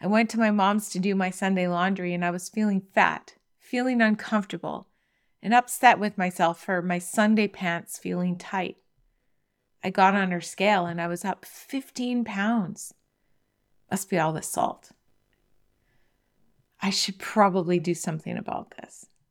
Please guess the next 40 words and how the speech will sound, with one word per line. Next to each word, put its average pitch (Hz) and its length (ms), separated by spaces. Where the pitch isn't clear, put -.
but 190 140
I 214 100
didn't 214 320
know 180 160
what. 156 320
I - 60
walked 208 300
out 220 140
into 214 240
the 202 80
kitchen, 196 460
opened 202 320
the 196 60
fridge, 190 340
and 185 120
saw 165 260
a 165 40
pie. 160 600
I 185 100
asked 196 280
Mom 208 300
if 190 140
I 190 100
could 190 160
have 190 220
a 185 60
slice, 175 460
and 175 120
she - 140
said, 185 340
"Yeah, 220 380
just 214 280
be 233 80
sure 220 300
to 196 80
save 208 320
some 180 260
for 185 140
your 170 140
father." 208 600